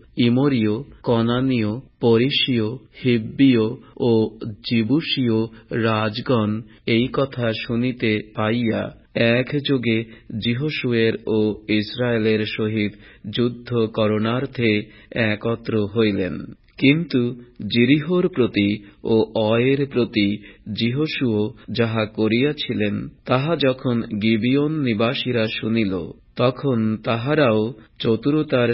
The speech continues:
সহিত কার্য করিল। ফলত তাহারা গিয়া রাজদূতের বেশ ধারণ করিয়া আপন আপন গর্দভের উপরে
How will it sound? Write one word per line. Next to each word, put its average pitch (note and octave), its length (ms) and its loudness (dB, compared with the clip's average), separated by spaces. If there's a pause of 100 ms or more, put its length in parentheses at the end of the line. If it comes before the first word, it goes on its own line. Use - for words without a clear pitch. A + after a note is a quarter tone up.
(120)
সহিত A2+ 320 0 (100)
কার্য G#2+ 520 0
করিল। G2+ 400 -2 (360)
ফলত C#3 580 2 (300)
তাহারা D3 460 2
গিয়া A2+ 440 2 (120)
রাজদূতের A#2 1080 0
বেশ A2 500 0
ধারণ A2+ 460 -2
করিয়া G#2+ 480 0 (160)
আপন A#2 480 -2
আপন A#2+ 400 -2 (120)
গর্দভের A#2 760 0 (120)
উপরে G#2+ 480 0